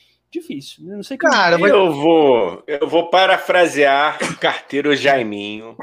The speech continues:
Speaker 3: Prefiro evitar a fadiga.
Speaker 1: É, pois é. É,
Speaker 2: Eu
Speaker 1: pois
Speaker 2: vou
Speaker 1: é.
Speaker 2: te falar.
Speaker 1: É verdade.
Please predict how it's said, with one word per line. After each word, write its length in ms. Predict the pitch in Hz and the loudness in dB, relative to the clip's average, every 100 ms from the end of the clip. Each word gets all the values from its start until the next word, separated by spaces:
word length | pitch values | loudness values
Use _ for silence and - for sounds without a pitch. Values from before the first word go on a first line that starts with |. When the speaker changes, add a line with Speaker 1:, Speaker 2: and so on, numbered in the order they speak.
| 170 | -16
Speaker 3:
Prefiro 400 | 127 123 - 139 | -14 -14 -10 -4
evitar 420 | 139 127 131 123 | -4 -4 -2 0
a 60 | 120 | 0
fadiga. 920 | 143 117 95 87 98 107 101 104 107 _ _ | 0 -2 -2 -10 -8 -8 -8 -12 -12 _ _
Speaker 1:
É, 160 | 139 135 - | -14 -14 -16
pois 200 | 131 127 | -20 -18
é. 220 | 127 117 _ _ _ - | -20 -20 _ _ _ -18
É, 140 | 131 | -14
Speaker 2:
Eu 40 | - | -6
Speaker 1:
pois 120 | 254 | -4
Speaker 2:
vou 80 | 285 | -4
Speaker 1:
é. 40 | |
Speaker 2:
te 60 | - | -2
falar. 400 | 262 262 240 160 | 0 2 2 0
Speaker 1:
É 20 | |
verdade. 280 | 143 117 | -4 -12